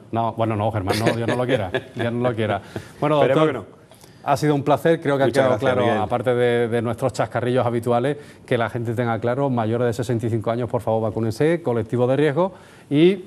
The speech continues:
Speaker 1: los que no, pues eso, los siete días
Speaker 2: Cuidadores y
Speaker 1: famosos.
Speaker 2: embarazadas. Cuidadores, embarazadas, fuerza y cuerpo
Speaker 1: Cuerpo
Speaker 2: de
Speaker 1: de
Speaker 2: seguridad
Speaker 1: seguridad.
Speaker 2: del Estado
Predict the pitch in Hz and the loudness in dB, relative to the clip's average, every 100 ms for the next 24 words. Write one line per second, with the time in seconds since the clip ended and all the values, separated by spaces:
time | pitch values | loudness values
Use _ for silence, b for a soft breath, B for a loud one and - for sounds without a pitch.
0 | - - 139 127 - 113 135 139 147 117 | -16 -8 -2 -2 0 -2 0 0 0 0
1 | 127 - 104 - 117 110 107 139 135 156 | -4 -4 -6 0 2 4 4 4 2 0
2 | 113 123 110 101 - 98 95 - - - | 0 0 0 -2 -4 -4 -6 -14 -20 -20
3 | - - - - - 110 107 135 147 165 | -20 -20 -20 -20 -2 0 2 2 2 -2
4 | 107 107 104 104 139 147 160 - - 123 | 0 -2 -2 0 0 0 -2 -6 0 2
5 | 110 110 107 107 139 139 117 104 110 107 | 2 -2 0 0 0 0 0 0 0 0
6 | 104 101 131 143 160 | -2 -2 -2 0 -6